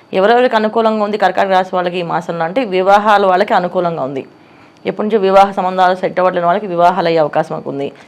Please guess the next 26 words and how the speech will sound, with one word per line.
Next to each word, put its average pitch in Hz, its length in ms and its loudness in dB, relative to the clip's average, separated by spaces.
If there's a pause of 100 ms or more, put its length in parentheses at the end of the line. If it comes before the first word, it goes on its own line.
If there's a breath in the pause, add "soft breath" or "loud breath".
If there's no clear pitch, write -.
(160 loud breath)
కర్కాటక 226 360 2
రాశి 214 260 4
వాళ్ళకి 202 520 -2 (100)
భార్యతో 233 680 2
సమస్య 226 440 0
భర్తకు 202 420 0
ఉంది. 135 180 -8 (140)
అలాగే 208 200 4
అంటే, 214 220 4
భర్త 196 320 2
కర్కాటక 233 300 2
రాశి 214 220 4
అనుకోండి, 175 340 -4
భార్యతో 214 400 2
ఒక 240 80 -2
సమస్య 180 360 -4
ఉంది. 117 200 -10 (400 loud breath)
అలాగే 247 220 4
భార్య 214 440 4
కర్కాటక 233 340 4
రాశి 196 180 2
అనుకోండి, 175 320 -4
భర్తతో 220 380 0
ఒక 226 80 0
సమస్య 175 340 -2
ఉంది. - 140 -14